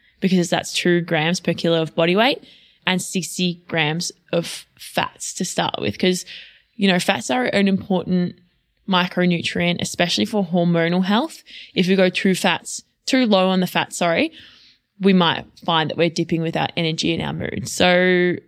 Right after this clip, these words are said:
the rest of the calories can be made up with carbohydrates. That's for just our general population human, right? So if we were to look at someone that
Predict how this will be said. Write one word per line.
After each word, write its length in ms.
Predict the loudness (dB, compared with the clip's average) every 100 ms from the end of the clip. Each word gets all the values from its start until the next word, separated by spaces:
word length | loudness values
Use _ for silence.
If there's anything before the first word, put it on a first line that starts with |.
| _ _
the 120 | 0
rest 220 | 2 0 -2
of 200 | -2 2
the 260 | 4 4
calories 400 | 2 0 2 2
can 140 | 4 4
be 140 | 4
made 200 | 4 2
up 100 | 0
with 120 | -2
carbohydrates. 960 | 0 0 0 0 2 2 2 0 -4 -12 -16 _
That's 260 | -2 -2 -4
for 180 | -6 -4
just 200 | -2 0
our 140 | 0
general 360 | 2 0 -2 -4
population 680 | -8 -10 -4 -2 -2 -2 -6
human, 400 | -4 -4 -4 -4
right? 240 | -4 -2
So 240 | 2 2 0 -6 -12 -6
if 200 | 0 0
we 60 | 2
were 120 | 2
to 100 | 4
look 180 | 2 2
at 100 | 0
someone 520 | 0 2 2 2 2
that 480 | 2 2 0 -4 -8